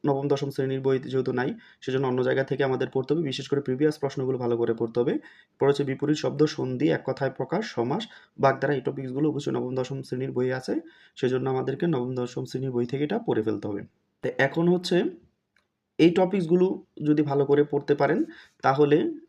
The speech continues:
এগারো থেকে বিশতম গ্রেডে যে চাকরি পরীক্ষাগুলো হয়, সেই চাকরি পরীক্ষা বাংলা যে প্রস্তুতি সেটা almost নব্বই পার্সেন্ট কমপ্লিট হয়ে যাবে। আজকের ভিডিওতে আমি খুব সংক্ষেপে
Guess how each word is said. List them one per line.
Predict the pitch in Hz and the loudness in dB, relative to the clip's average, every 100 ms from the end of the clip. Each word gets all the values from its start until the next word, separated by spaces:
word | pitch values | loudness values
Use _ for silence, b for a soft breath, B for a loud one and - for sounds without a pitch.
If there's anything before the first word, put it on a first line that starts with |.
| _ _ _ _ _ _ _ _ _ _ _ _ | _ _ _ _ _ _ _ _ _ _ _ _
এগারো | 131 131 160 | 0 4 2
থেকে | 180 175 | 2 0
বিশতম | 165 165 160 160 | 0 0 -2 2
গ্রেডে | 156 151 | 4 4
যে | 151 | 2
চাকরি | 135 131 | -2 -4
পরীক্ষাগুলো | 143 160 175 151 131 123 | -2 0 0 0 0 -2
হয়, | 127 190 - B B | -2 -4 -8 B B
সেই | - 151 | -2 0
চাকরি | 143 147 | 0 0
পরীক্ষা | 147 156 160 | 0 0 2
বাংলা | 131 131 147 151 | 2 4 4 4
যে | 147 | 2
প্রস্তুতি | 147 151 - 135 151 | 2 -2 -2 -4 -2
সেটা | 170 143 143 143 B B B _ _ _ _ - | 0 4 2 2 B B B _ _ _ _ 4
almost | 139 143 147 147 | 4 6 2 2
নব্বই | 143 143 160 | 0 2 2
পার্সেন্ট | 165 143 143 - - | 2 0 -2 -4 -4
কমপ্লিট | 143 139 139 123 | -2 -2 -2 0
হয়ে | 117 | 2
যাবে। | 107 104 - _ b b _ _ _ _ | 2 -2 -6 _ b b _ _ _ _
আজকের | - 110 156 | -12 -4 0
ভিডিওতে | 147 147 147 147 143 | 2 2 4 4 4
আমি | 147 190 | 2 -2
খুব | - 180 | -4 -6
সংক্ষেপে | - 151 147 147 143 185 | -2 0 0 0 0 -4